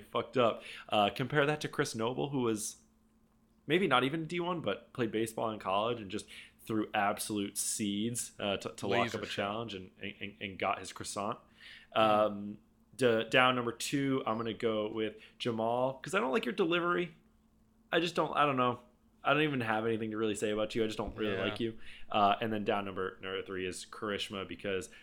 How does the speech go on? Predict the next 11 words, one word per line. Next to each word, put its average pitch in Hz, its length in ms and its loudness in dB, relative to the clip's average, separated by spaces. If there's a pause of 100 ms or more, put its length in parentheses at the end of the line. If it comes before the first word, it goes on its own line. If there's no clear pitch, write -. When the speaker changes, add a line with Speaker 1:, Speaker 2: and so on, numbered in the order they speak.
(120)
Speaker 1:
um, 90 260 0 (300)
she - 200 -2
got - 200 0
put 147 120 0
on 131 120 0
a 123 40 -2
new 117 340 -2 (140)
tribe 110 520 2
and 104 140 -6
then 104 180 -8
immediately, 110 1000 0